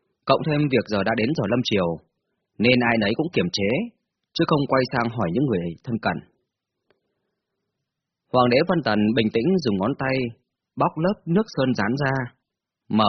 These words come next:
bức mật thư. Đúng như những gì mà Văn Huyền Xu đã từng nói, mặc dù gần đây Vũ Hóa Gia đã khiến Viện Tế Ti đồng ý để Lâm Tịch được làm Đại Thế Ti, nhưng từ trận đại chiến ở Lăng Bích Lạc đến nay, đây chính là lúc Hoàng đế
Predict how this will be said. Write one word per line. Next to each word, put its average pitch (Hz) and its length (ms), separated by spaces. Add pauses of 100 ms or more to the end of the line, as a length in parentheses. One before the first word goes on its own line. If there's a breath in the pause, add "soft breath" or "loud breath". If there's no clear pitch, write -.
bức 175 160
mật 101 160
thư. 123 140 (1800)
Đúng 123 200
như 185 160
những 175 120
gì 139 220
mà 110 220
Văn 151 120
Huyền 120 220
Xu 139 120
đã 147 160
từng 107 140
nói, 107 220 (920)
mặc 117 220
dù 120 80 (100)
gần 117 120
đây 139 140 (120)
Vũ 156 140
Hóa 127 140
Gia 143 260
đã 135 80 (100)
khiến 120 160 (120)
Viện - 200
Tế 110 80 (120)
Ti 151 100 (100)
đồng 101 140
ý 98 160
để 139 140
Lâm 135 120
Tịch 104 220
được 90 100
làm 92 200
Đại 98 180
Thế 104 180
Ti, 127 140 (1200)
nhưng 131 200 (120)
từ 113 140
trận - 200
đại 110 220
chiến 113 180 (100)
ở - 60
Lăng 120 160
Bích 170 120
Lạc 101 220
đến 110 160
nay, 127 180 (760)
đây 143 200 (100)
chính 147 140
là 139 120
lúc 170 180
Hoàng 104 200
đế 98 100